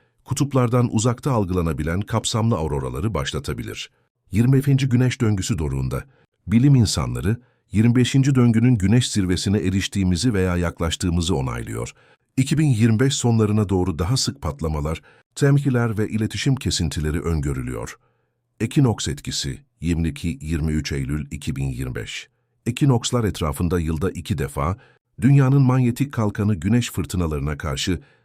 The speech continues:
daha açık duruma gelir. Bu sonbahar ekinoksu, dokuz yüz doksan dokuz geçidi ve kanlı ay tutulması penceresinin hemen ardından yaşanacak ve entegrasyon baskısını yoğunlaştıracaktır.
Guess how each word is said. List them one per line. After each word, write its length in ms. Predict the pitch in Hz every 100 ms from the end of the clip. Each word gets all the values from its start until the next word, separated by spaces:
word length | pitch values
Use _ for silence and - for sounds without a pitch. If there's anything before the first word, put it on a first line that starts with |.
| _ 73
daha 240 | 110 131
açık 320 | 80 - 67 80
duruma 280 | 69 67
gelir. 380 | 67 58 50 - _ _ _ _
Bu 100 | 135
sonbahar 480 | 147 156 151 113 110
ekinoksu, 640 | 101 101 104 - 80 69 - _ _ -
dokuz 340 | 110 135 117
yüz 220 | 120 110 104
doksan 400 | 101 - 107 101
dokuz 360 | 98 107 -
geçidi 480 | 90 71 71 71 - _ _ _ _ -
ve 140 | 104
kanlı 280 | 107 107 131
ay 140 | 113
tutulması 500 | 101 95 92 90 -
penceresinin 640 | - 90 87 78 71 82 76
hemen 280 | 110 113 90
ardından 480 | 78 71 71 71
yaşanacak 680 | 71 71 78 71 69 98 - - _ _ -
ve 80 | 95
entegrasyon 800 | 107 92 92 82 87 - 113 87
baskısını 500 | 82 - 71 71 76
yoğunlaştıracaktır. 1080 | 69 69 65 67 - 69 69 65 - -